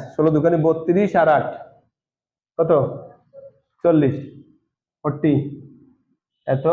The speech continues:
বর্গ একক, equal to কত?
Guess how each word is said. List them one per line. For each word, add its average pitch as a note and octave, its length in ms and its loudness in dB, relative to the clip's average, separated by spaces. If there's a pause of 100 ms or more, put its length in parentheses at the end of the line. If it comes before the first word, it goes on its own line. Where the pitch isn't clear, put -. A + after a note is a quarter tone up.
(880)
বর্গ C#3 460 0 (300)
একক, C#3 280 -2 (1600)
equal D3+ 240 2
to G3 100 2
কত? G3 140 0